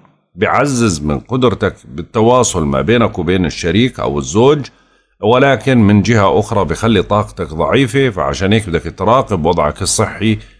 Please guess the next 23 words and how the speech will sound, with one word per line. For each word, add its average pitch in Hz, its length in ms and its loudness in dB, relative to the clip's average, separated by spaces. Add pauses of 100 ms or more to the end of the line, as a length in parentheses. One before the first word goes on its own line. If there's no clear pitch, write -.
(160)
خلال 95 240 2
الفترة 82 540 -2
هاي 113 140 2
من 82 200 2
بعض 101 220 0
التقلبات 117 840 2 (460)
أو 180 220 4
من 123 340 4
بعض 95 260 0
الأمور 90 480 2 (200)
اللي 123 220 4
ممكن 104 460 2
تظهر 92 340 0
بشكل 90 460 -2
مفاجئ، 92 520 2 (340)
ولكن 123 520 2
الأهم 95 560 2
إنك 78 300 -2
ما 98 160 2
تتوسوس 120 880 0
وما 85 220 -2
تدخل 101 460 -4
بالشك 101 480 -2